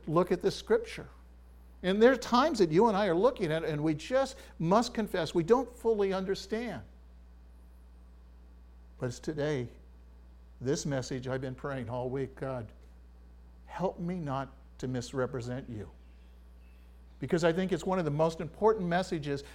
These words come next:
It's always an important message when you're looking at Jesus Christ, but, but understanding what this text says.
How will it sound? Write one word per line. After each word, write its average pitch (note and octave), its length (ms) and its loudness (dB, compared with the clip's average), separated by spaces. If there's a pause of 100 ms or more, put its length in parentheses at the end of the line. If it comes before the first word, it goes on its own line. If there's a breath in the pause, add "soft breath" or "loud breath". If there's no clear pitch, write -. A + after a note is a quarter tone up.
(140 loud breath)
It's F#3 180 6
always G#3+ 380 12
an F#3+ 60 6
important F3+ 320 0
message F#3 320 0
when E3+ 120 2
you're D#3+ 100 2
looking F3+ 280 0
at D#3+ 80 -6
Jesus D#3+ 400 -4
Christ, F3 320 0
but, E3 160 4 (180 loud breath)
but E3+ 160 8
understanding G3 1160 4
what D3 380 4
this D#3 340 8
text D3 480 4
says. - 800 -2